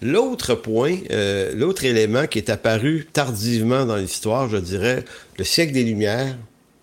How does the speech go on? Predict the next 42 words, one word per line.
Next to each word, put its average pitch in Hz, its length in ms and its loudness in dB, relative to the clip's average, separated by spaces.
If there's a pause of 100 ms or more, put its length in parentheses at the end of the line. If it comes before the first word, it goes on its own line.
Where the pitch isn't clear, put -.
(260)
euh, 90 400 -4 (220)
en 104 100 0
France, 117 400 -2
en 101 140 0
Angleterre, 104 580 0
un 98 60 -4
peu 92 120 -6
partout. 110 400 -8 (400)
Euh, 104 600 0
le 110 80 0
siècle 165 220 0
des 131 100 4
Lumières, 123 380 2
là, 107 220 2
le, 98 140 0
le 95 140 0
dix-huitième 104 580 -2
siècle, - 380 -2
le 87 40 -2
siècle 117 260 0
des 101 100 -2
philosophes, 101 640 -2
des 90 140 -4
penseurs, 95 800 -4
euh, 82 160 -6 (1400)
ont, 95 260 -4
ont 113 180 2
émis 156 320 4
une 123 320 4
idée, 101 340 -2 (240)
qui - 80 -2
est 135 140 0
une 170 160 0
très 190 280 2
bonne 104 280 2
idée 92 260 -2
sur - 140 -6
le 85 60 -8
plan 104 200 -2
politique 98 500 -4
et 85 60 -8
social, 98 680 -4